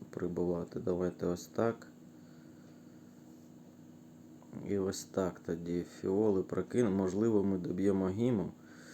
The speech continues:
Ні, Гіму ми не добили. І теряємо Людвига, да? О, ще й Кіті потеряли. М,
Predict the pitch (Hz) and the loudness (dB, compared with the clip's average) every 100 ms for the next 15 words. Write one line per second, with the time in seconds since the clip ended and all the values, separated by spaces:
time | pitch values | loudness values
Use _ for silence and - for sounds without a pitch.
0 | - - - 98 95 82 92 107 107 101 | -20 -12 -2 0 0 0 2 4 4 2
1 | 98 92 90 92 113 135 110 87 - - | 0 0 -2 2 4 6 4 2 -6 -20
2 | - - - - - - - - - - | -20 -20 -20 -20 -20 -20 -20 -20 -20 -20
3 | - - - - 151 175 - 143 131 143 | -20 -20 -16 0 4 4 2 2 4 4
4 | 143 139 120 104 98 92 98 101 135 139 | 4 2 2 2 0 -2 2 4 4 2
5 | - - - - - - - - - - | -8 -14 -16 -18 -20 -20 -20 -20 -20 -18
6 | - 95 95 92 - 117 131 127 107 - | -10 -8 -8 -8 -2 2 4 4 2 -2
7 | - 101 98 - 98 - 92 87 - 87 | -2 -2 -2 -6 -6 -6 -6 -8 -8 -6
8 | 90 90 82 - - - - - - - | -4 -6 -8 -10 -14 -20 -20 -20 -20 -20
9 | - - - - - - - - - - | -20 -20 -20 -20 -20 -20 -20 -20 -20 -20
10 | - 98 98 101 98 95 92 87 | -12 -6 -4 -4 -4 -4 -4 -6